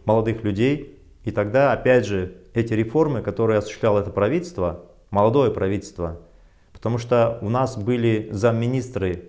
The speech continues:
по двадцать восемь лет, по тридцать лет, по двадцать семь лет, возглавляли крупные национальные компании люди до тридцати лет. То, что позже происходило в Грузии, когда мэром Тбилиси был двадцатидевятилетний молодой человек,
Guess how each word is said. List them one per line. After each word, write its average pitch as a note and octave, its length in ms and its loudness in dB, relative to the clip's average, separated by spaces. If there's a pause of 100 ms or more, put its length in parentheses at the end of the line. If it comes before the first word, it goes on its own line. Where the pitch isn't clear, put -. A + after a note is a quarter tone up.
(100)
по G#2 80 2
двадцать A2 420 -2
восемь A2+ 320 -2
лет, F2 240 -4
по G2+ 100 0
тридцать A2+ 460 -8
лет, F#2 260 -4
по - 80 0
двадцать A#2+ 320 0
семь A#2 220 0
лет, F2+ 220 -2 (480)
возглавляли C3+ 480 4
крупные D3+ 320 2
национальные B2 500 0
компании A2 760 0 (180)
люди A#2+ 280 0
до A2+ 240 4
тридцати A#2+ 480 -4
лет. G#2+ 340 0 (460)
То, F#3 140 6
что D#3 800 2
позже D3 320 4
происходило A#2+ 580 2
в G2 80 0
Грузии, B2+ 400 2
когда G2+ 500 2
мэром B2+ 300 4
Тбилиси G#2 460 -2
был G2 220 2
двадцатидевятилетний A#2 840 0
молодой G2+ 320 -2
человек, G#2 580 0